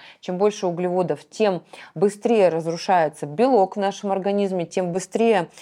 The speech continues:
засахаривается, разрушается, становится хрупким коллаген. Ну и вообще, в принципе, сахар — это воспаление,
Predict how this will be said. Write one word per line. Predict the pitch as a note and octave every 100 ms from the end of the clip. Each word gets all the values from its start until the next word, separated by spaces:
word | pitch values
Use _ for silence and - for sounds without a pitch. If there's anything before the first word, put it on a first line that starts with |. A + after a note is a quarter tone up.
| -
засахаривается, | E3 F3 F3+ G#3+ A3 G3+ F3+ E3+ E3 D#3+ E3
разрушается, | D#3+ E3 F3+ - G3+ G3 F3 E3
становится | - E3+ F#3 F3+ F3
хрупким | - - G#3+ G#3+ - D3+
коллаген. | C#3+ G3 A#3+ A3+ F3 F3 F3 -
Ну | G#3+
и | D4
вообще, | G3 - F#3
в |
принципе, | - F3 E3 - D#3+
сахар — | D#3 F3 E3 D3+ - - -
это | D#3
воспаление, | D#3+ D#3+ - F#3 C4 D4+ C4+ C4